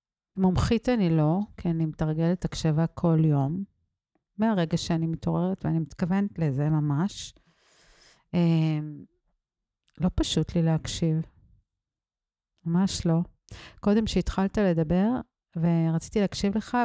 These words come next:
ופתאום הרגשתי שאני מוסתת לתמונה שהיא חדשה עבורי כאן, ולנוף שמשתקף, ואז החזרתי את עצמי חזרה לכאן. יש כל הזמן את ההפרעות האלה מסביב, ואתה אומר, "רגע, אני מקשיב", אז,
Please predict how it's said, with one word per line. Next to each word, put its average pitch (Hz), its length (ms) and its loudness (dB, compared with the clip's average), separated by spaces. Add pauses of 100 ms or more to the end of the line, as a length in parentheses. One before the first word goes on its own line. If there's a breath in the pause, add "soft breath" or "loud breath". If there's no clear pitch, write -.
ופתאום 185 520 0 (540 loud breath)
הרגשתי 185 600 0
שאני 175 320 0
מוסתת 175 680 0
לתמונה 170 1160 0
שהיא 175 200 -2
חדשה 165 540 0
עבורי 165 400 0
כאן, 165 360 -2 (460 loud breath)
ולנוף 175 560 2
שמשתקף, - 1080 -2 (100)
ואז 175 200 0
החזרתי 175 440 -4
את - 120 -4
עצמי 165 260 -4
חזרה 170 420 -2
לכאן. 165 380 -2 (360 loud breath)
יש - 80 -8
כל 202 200 2
הזמן 196 280 2
את 190 120 -2
ההפרעות 180 540 2
האלה 160 280 2
מסביב, 170 520 2
ואתה 170 260 2
אומר, 170 260 0
"רגע, 185 300 0
אני 165 160 0
מקשיב", 190 400 -2
אז, 156 240 -4